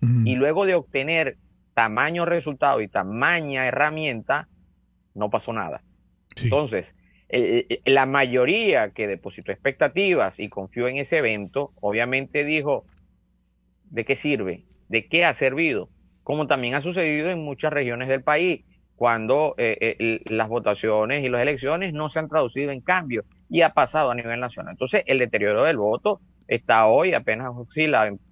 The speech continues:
Speaker 2: en valores positivos, alrededor de dieciocho puntos porcentuales,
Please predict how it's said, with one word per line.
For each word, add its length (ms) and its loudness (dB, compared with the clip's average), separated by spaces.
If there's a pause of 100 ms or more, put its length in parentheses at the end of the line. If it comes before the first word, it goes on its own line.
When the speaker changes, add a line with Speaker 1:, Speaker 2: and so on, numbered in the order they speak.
Speaker 2:
en 480 -4
valores 340 0
positivos, 420 -2
alrededor 340 2
de 80 -2
dieciocho 360 -6
puntos 320 -8
porcentuales, 540 0